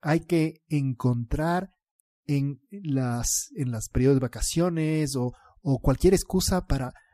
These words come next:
para encontrarse con ellos, porque de ahí nos vienen muchos bienes.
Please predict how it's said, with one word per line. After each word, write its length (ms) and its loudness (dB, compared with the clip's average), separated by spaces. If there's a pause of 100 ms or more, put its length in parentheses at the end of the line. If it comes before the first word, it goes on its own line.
(220)
para 200 0
encontrarse 800 2
con 160 -2
ellos, 480 0 (640)
porque 340 4 (240)
de 160 4
ahí 340 4
nos 220 2
vienen 260 2
muchos 300 0
bienes. 580 -6